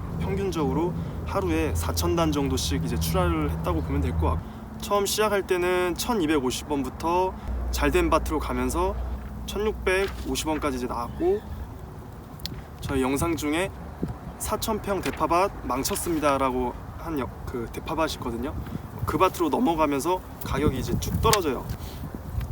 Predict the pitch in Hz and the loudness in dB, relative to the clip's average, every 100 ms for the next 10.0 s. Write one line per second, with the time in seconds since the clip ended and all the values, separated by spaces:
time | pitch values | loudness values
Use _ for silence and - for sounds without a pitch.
0 | - 160 - 147 190 180 131 135 143 156 | -2 -2 -2 0 4 4 4 2 2 2
1 | 135 - - 240 170 131 143 120 120 - | 0 0 0 0 2 6 6 4 2 0
2 | - - 226 202 139 139 127 120 131 143 | -2 -2 0 0 0 0 0 -4 -2 0
3 | 175 170 - - - - 123 120 117 - | 0 -2 -12 -10 -10 -6 -2 -2 -2 -6
4 | - - - 123 113 110 - - - - | -12 -10 -6 -6 -6 -8 -8 -6 -4 -4
5 | - - - 123 - 185 185 156 151 - | -6 -6 -4 -2 0 2 4 4 0 0
6 | 131 - 175 156 - 208 233 196 165 147 | -2 2 4 4 4 0 2 2 0 0
7 | 196 240 202 131 117 143 139 123 151 180 | 4 4 2 -2 0 -2 -2 -2 -2 -4
8 | - - - - - - - - - 117 | -8 -10 -12 -12 -12 -12 -12 -12 -8 -4
9 | 123 302 156 135 127 - 240 240 202 127 | -2 2 4 4 0 -2 0 4 4 4